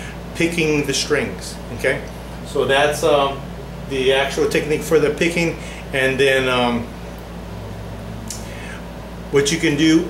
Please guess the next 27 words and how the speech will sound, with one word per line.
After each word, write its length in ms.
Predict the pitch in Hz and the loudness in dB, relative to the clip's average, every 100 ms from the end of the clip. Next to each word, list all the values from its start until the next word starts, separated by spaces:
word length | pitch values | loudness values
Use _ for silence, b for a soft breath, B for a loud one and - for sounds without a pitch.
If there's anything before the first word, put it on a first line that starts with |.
| - | -4
once 200 | 147 147 | -4 -2
again, 360 | 147 147 143 143 | 2 4 4 4
is, 200 | 120 135 | 2 4
uh, 260 | 120 113 - - - - | 2 2 -4 -10 -10 -2
utilize 520 | 143 151 151 143 139 | 2 6 6 6 4
this 140 | 147 - | 2 0
picking 360 | 165 160 151 | 0 0 -2
style 400 | - 151 147 143 | 0 2 4 4
on 360 | 135 135 139 175 - | 2 2 2 0 0
all 280 | 160 160 151 | 4 6 6
of 100 | 147 | 6
your 220 | 147 131 | 6 4
three, 200 | - 160 | 2 -4
four 240 | - 147 | -4 -4
time 340 | 135 135 131 135 | -2 -2 -2 -4
picking 220 | 139 139 | -6 -2
songs. 260 | 156 143 156 | 0 0 0
In 100 | 156 | 2
fact, 380 | 175 156 - B B B - | 4 4 2 B B B 2
what 160 | 175 190 | 6 8
really 200 | 233 208 | 6 6
goes 260 | 175 151 139 | 6 6 6
good 180 | 175 | 6
with 160 | 185 160 | 6 6
this 240 | 147 - 131 | 6 4 0
is 220 | 120 117 | -2 0
the, 320 | 123 120 | 2 2